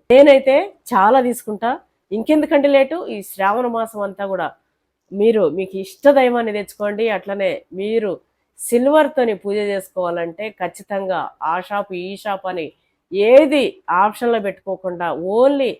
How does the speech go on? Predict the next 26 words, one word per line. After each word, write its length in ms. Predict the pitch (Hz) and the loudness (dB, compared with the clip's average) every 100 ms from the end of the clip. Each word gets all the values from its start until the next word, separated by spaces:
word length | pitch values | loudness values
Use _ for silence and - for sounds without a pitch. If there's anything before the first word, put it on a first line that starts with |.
| - | -12
మన 160 | 170 185 | -10 -8
అక్షర 580 | 156 165 170 233 233 | -6 -6 -8 -8 -8
సిల్వర్ 360 | 220 185 175 175 | -8 -10 -10 -8
ఆలయంలో 480 | 165 151 156 156 160 | -8 -8 -8 -10 -12
తీసుకోండి. 500 | 156 147 151 147 180 | -14 -16 -14 -12 -10
ఎందుకంటే 800 | 240 170 170 170 156 190 294 381 _ _ _ - | -8 -8 -10 -12 -14 -12 -12 -14 _ _ _ -10
వేరే 320 | 180 208 233 | -4 -2 -2
ఏ 340 | 208 180 196 240 | -2 -2 0 -2
షాప్లో 420 | 240 202 190 180 | -2 -6 -4 -6
లేని 240 | 165 156 | -6 -8
విధంగా 440 | 147 151 170 160 139 _ _ - | -10 -10 -12 -12 -14 _ _ -12
మనకి 300 | 156 156 156 | -10 -10 -12
ఈ 80 | 143 | -14
షాప్లో 520 | - 156 156 151 123 _ _ _ 160 | -10 -10 -10 -12 -14 _ _ _ -14
ఉంది. 340 | 170 196 302 _ _ - | -10 -8 -10 _ _ -10
మీరు 240 | 202 262 247 | -4 -2 -4
చూసి, 580 | - 262 262 233 175 - | -6 -8 -8 -8 -10 -10
మీరు 200 | 185 180 - | -10 -10 -10
తీసుకొని, 580 | 226 - 220 196 151 - 175 | -12 -10 -8 -8 -8 -12 -12
మీరే 380 | 196 240 247 | -6 -4 -4
మీ 160 | 156 165 | -4 -10
పర్సనల్గా 680 | 165 170 - 220 226 208 151 _ _ _ 170 | -12 -14 -12 -10 -8 -8 -12 _ _ _ -10
మీ 100 | 170 | -8
రివ్యూ 400 | 170 214 247 220 | -6 -4 -2 -2
నాకు 180 | 156 147 151 | -6 -12 -12
ఇవ్వండి. 380 | 151 143 123 | -10 -10 -14